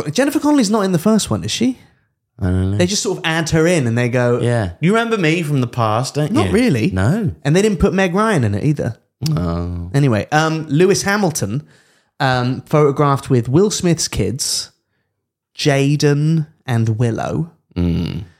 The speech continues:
Speaker 1: Um, Will Smith can't leave the house at the moment. Um, and Tyler, the Creator.
Speaker 2: Is he under house arrest? Like Idi
Speaker 1: I mean,
Speaker 2: Amin?
Speaker 1: he's under self-sanctioned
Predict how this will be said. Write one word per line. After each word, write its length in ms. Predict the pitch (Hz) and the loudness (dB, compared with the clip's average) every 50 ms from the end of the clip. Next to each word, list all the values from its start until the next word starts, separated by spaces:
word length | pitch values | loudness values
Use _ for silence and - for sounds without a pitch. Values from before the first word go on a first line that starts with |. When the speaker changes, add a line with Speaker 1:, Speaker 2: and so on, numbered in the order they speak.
| _ _ _ _ - | _ _ _ _ -4
Speaker 1:
Um, 400 | 127 113 110 110 110 117 107 123 | -2 0 0 0 -2 -2 0 0
Will 140 | 127 131 | 0 0
Smith 240 | 120 - 139 120 - | 2 0 -2 -2 -2
can't 260 | - - - 113 117 | -2 -2 -2 0 0
leave 160 | 113 104 101 - | 0 0 0 0
the 80 | 117 | -2
house 480 | 98 104 101 95 90 - - - - - - | -2 -2 -2 -4 -4 -6 -6 -8 -8 -6 -6
at 140 | 113 98 - | -8 -4 -4
the 60 | 104 | -2
moment. 420 | 98 92 92 92 95 110 135 - - _ _ _ _ _ _ _ _ _ _ - | -2 -2 -2 -2 -4 -6 -6 -10 -16 _ _ _ _ _ _ _ _ _ _ -4
Um, 520 | 117 110 104 104 104 104 101 101 104 107 - - | -2 -2 -2 -2 -2 -2 -2 -4 -4 -4 -4 -4
and 300 | 123 117 117 117 117 113 | -2 -2 0 -2 -2 -2
Tyler, 260 | - 131 127 120 120 | -2 -2 -2 -2 0
the 80 | 113 117 | -2 -2
Creator. 680 | - - 127 117 110 110 107 - - - - 123 - _ _ _ _ - | -4 -2 -2 -2 -2 -2 -4 -6 -8 -8 -8 -10 -10 _ _ _ _ -4
Speaker 2:
Is 100 | 123 - | -2 0
he 140 | 180 196 220 | 0 0 0
under 300 | 214 202 202 185 175 - - - | 0 -2 -2 -4 -6 -10 -8 -4
house 300 | 143 180 180 175 - - | -2 -2 -2 -2 -2 -2
arrest? 440 | 185 190 196 165 107 - - - - | -2 0 0 0 -2 -4 -8 -6 -6
Like 140 | 113 117 - | -6 -4 -2
Idi 60 | 139 131 | 0 2
Speaker 1:
I 40 | |
mean, 160 | 147 156 170 170 | 2 2 2 2
Speaker 2:
Amin? 100 | 170 160 | 2 2
Speaker 1:
he's 160 | - - - | 2 2 0
under 220 | 196 185 170 160 156 | 0 0 0 0 0
self-sanctioned 1400 | 156 - - - 170 151 147 147 - - - 156 135 131 127 131 - - 117 110 107 104 104 104 - - - | -2 -2 -2 -2 0 0 0 0 -2 -2 -2 0 0 0 0 -2 -2 -2 0 0 0 -2 -2 -4 -6 -10 -12